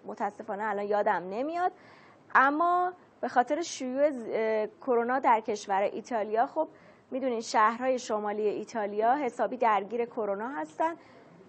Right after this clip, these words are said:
اه، در لیگ فوتبال ایتالیا هم جنجال زیاده. یه ب-، اه، یه بار می‌گن باش-، بازی‌ها برگزار نشه، یه بار برگزار می‌شه، یه بار می‌گن که،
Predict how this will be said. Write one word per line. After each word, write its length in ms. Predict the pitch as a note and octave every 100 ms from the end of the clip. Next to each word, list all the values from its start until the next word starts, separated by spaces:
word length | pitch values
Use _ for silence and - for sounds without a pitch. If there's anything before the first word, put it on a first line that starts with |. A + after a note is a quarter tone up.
| -
اه، 380 | - B3 B3 A3+ - -
در 200 | B3+ B3
لیگ 220 | C4 D#4+ G#4+
فوتبال 380 | F4+ C#4+ D#4
ایتالیا 480 | F#4 F4 E4+ C#4+ D4
هم 100 | E4
جنجال 580 | F4 D4+ C4+ C4 D4+ D#4+
زیاده. 720 | D4+ C#4+ C#4+ D4 C4+ A#3 G3+ - - _
یه 100 | -
ب-، 80 | C4
اه، 280 | - G#3+ G#3+
یه 140 | A#3
بار 160 | C#4 D#4
می‌گن 360 | C#4+ C4+ C#4+ C#4+
باش-، 280 | B3+ B3+
بازی‌ها 520 | - G#3 A#3 A3 A#3 B3+
برگزار 580 | B3+ A#3 G#3+ G#3+ A#3+ B3+
نشه، 220 | C4 C4
یه 100 | A#3+
بار 120 | B3 B3+
برگزار 600 | A3 G#3 F#3+ G3 A3+ B3
می‌شه، 260 | B3+ C4+
یه 80 | A#3
بار 160 | A#3+ A#3
می‌گن 340 | G#3 G#3 A3
که، 240 | A#3+ B3